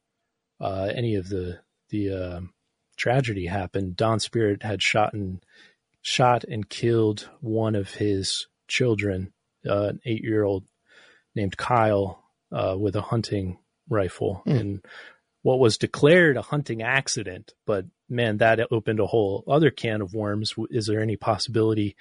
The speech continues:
Speaker 1: that was done with malice, given that, you know, thirteen years later, he killed his whole family?
Speaker 2: Well, that, that's what I was gonna ask you. Uh, have you found that any of the work that you've done in the four seasons that you've been doing this podcast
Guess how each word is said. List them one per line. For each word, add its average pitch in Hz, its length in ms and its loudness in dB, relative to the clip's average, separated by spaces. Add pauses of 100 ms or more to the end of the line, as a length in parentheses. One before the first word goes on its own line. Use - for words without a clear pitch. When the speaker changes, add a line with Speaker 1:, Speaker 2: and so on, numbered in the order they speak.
(600)
Speaker 1:
that 110 200 4
was 101 180 -2
done 110 240 0
with 101 160 -2
malice, 110 540 2
given 104 400 -4
that, 95 280 -4 (220)
you 117 100 -4
know, 87 120 -6
thirteen 104 460 -6
years 92 240 -6
later, 104 240 0
he 98 120 -6
killed 98 260 -6
his 92 140 -8
whole 101 120 -4
family? 113 420 -2 (140)
Speaker 2:
Well, 220 200 8
that, 262 260 -4
that's 294 220 -2
what 403 100 -2
I - 20 -2
was 285 100 -4
gonna 240 180 -4
ask 226 260 -2
you. 165 160 -2
Uh, 170 200 -2
have 202 220 2
you 262 280 0
found 220 560 2
that 156 380 0
any 190 280 2
of 170 80 0
the 165 100 0
work 160 340 0
that 147 120 -8
you've 139 340 -2
done 139 460 2
in 135 240 0
the 127 80 0
four 156 260 0
seasons 139 460 -2
that 123 120 -4
you've 127 180 -4
been 127 120 0
doing 196 300 4
this 117 140 -4
podcast 107 580 -4